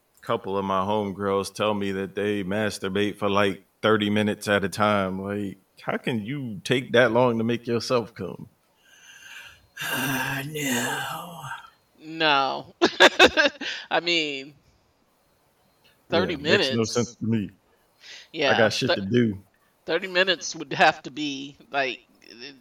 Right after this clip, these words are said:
Speaker 3: it'd be a few times in there for thirty minutes, but, yeah, I know what I like, so.
Speaker 2: I only need about five. <laughs> It's like
Speaker 3: <laughs> If
Speaker 1: Mm.
Speaker 3: that. Yeah, I know
Speaker 2: Yeah,
Speaker 3: what I
Speaker 2: if
Speaker 3: like.
Speaker 2: that.
Speaker 3: So,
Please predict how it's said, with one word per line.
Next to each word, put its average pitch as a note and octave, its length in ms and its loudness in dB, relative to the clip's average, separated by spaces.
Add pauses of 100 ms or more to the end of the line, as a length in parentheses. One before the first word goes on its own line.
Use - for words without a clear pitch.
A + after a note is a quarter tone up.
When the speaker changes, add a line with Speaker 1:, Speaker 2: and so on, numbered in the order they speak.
(220)
Speaker 3:
it'd D#3+ 260 -12
be D3 120 -6
a A#2+ 60 -8
few C#3+ 260 -12
times A#2 640 -8
in D3 180 -10
there C3+ 400 -6
for - 160 -18
thirty C3+ 280 -8
minutes, B2 580 -14
but, C3 320 -8 (1120)
yeah, C#3 300 4
I G3 140 10
know F#3 200 0
what D3 140 -4
I C#3 160 2
like, - 480 -8 (300)
so. - 200 -6
Speaker 2:
I G#3+ 200 4
only G#3 180 8
need F#3 200 0
about D#3+ 300 -2 (100)
five. D#3 500 6 (220)
<laughs> F4 200 0
It's A3+ 420 0
like F3+ 540 2
Speaker 3:
<laughs> - 20 -20
If E3 640 2
Speaker 1:
Mm. - 20 2
Speaker 3:
that. C#3+ 360 8 (300)
Yeah, C#3+ 400 6
I F3 80 2
know - 0 -
Speaker 2:
Yeah, E3 200 8
Speaker 3:
what D#3 140 6
I C#3+ 120 8
Speaker 2:
if - 0 -
Speaker 3:
like. A3 300 6
Speaker 2:
that. - 680 -6
Speaker 3:
So, B2+ 520 -4